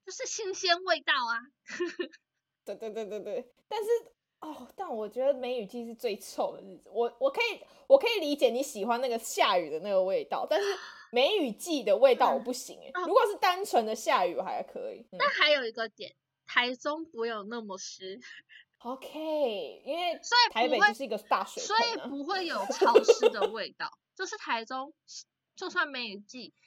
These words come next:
Speaker 1: 你的东西都湿湿的。
Speaker 2: 是清爽的。
Speaker 1: 对，就是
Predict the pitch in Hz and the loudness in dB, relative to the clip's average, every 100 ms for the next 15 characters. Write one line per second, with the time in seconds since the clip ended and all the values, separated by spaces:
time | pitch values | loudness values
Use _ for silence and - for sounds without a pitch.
0 | _ 254 247 247 277 277 285 269 - 254 | _ -8 -8 -4 -4 -4 -8 -8 -8 -10
1 | 240 - 381 - 320 339 349 196 113 - | -10 -12 -12 -2 -2 0 0 -2 -4 -12
2 | - _ _ - 214 - _ _ _ 403 | -14 _ _ -12 -12 -12 _ _ _ -10
3 | 392 | -6